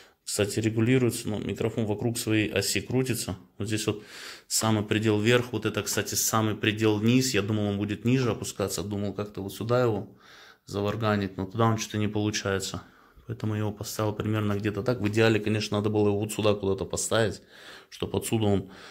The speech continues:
вот так вот как-то закидывался и подавался. Тогда, я думаю, немножечко было бы более удобнее. Ну ладно, посмотрим.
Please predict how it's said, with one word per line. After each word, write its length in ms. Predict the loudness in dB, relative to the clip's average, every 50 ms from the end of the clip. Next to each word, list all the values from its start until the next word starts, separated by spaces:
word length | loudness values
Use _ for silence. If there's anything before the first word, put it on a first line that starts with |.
| -20 -20 -20 _ _
вот 140 | -8 -4 0
так 140 | 2 4 4
вот 160 | 4 2 2
как-то 260 | 0 -2 0 0 -2
закидывался 760 | 0 0 0 -2 -2 -4 -2 0 2 2 4 2 2 0 -2
и 20 | -2
подавался. 720 | -2 -2 0 2 2 4 4 4 4 2 0 -4 -6 -10 _ _ _ _ -20 -20 -20 -20 -20 -18 -18 -18 -18 -20 -20 _ _
Тогда, 240 | -4 0 4 4 6
я 60 | 6
думаю, 320 | 4 4 4 4 4 4 4
немножечко 400 | 4 4 2 2 0 0 -2 -2
было 260 | -2 0 0 2 2
бы 140 | 0 0 0
более 260 | 2 2 2 2 2
удобнее. 480 | 0 0 0 -2 -2 -2 -4 -6 -6 -8 -8 -10 -10 -10 -12 -14 -14 -16 -16 -18 -18 -20 -20 -20 -10 -4 0
Ну 80 | 2
ладно, 260 | 4 4 4 4 2 0
посмотрим. 640 | 0 -2 -4 -2 -2 -2 -2 -2 -4 -6 -6